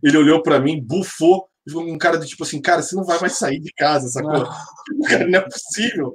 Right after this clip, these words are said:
Speaker 1: Você não sai mais, velho."
Speaker 2: Porra. Mas sabe por que que eu tô com dó, mano? Eu tô com dó do meu filho, cara. Porque
Speaker 1: É, mas
Speaker 2: ele também, ele não vai mais pra escolinha,
Speaker 1: É.
Speaker 2: e ele fica falando, escolinha, tipo assim, e na cabeça dele é tipo assim, "Porra,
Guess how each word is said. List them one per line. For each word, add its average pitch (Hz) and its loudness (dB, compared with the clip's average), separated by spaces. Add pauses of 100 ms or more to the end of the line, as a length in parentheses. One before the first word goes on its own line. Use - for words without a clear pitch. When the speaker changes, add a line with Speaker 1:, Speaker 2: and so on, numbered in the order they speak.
Speaker 1:
Você - 2
não 262 0
sai 415 0
mais, 208 2
velho." 135 -2 (600)
Speaker 2:
Porra. 143 2 (320)
Mas 165 2
sabe 214 2
por 226 -2
que - -2
que 208 0
eu 185 0
tô 175 2
com 156 0
dó, 156 4
mano? 117 0
Eu - -20
tô 147 -10
com 147 -8
dó 156 2
do 165 -4
meu 190 -4
filho, 160 -10
cara. 107 -12 (1080)
Porque 143 0
Speaker 1:
É, 151 0
mas 120 -6 (140)
Speaker 2:
ele 180 2
também, 175 2
ele 170 2
não 196 0
vai 185 2
mais 165 2
pra - -6
escolinha, 156 -4 (720)
Speaker 1:
É. - -4
Speaker 2:
e 175 6
ele 185 6
fica - -2
falando, 175 2
escolinha, 160 0
tipo - -10
assim, 165 -4 (720)
e 147 -6
na 202 0
cabeça 226 -2
dele 220 0
é 196 2
tipo - -10
assim, 226 -10
"Porra, 220 -6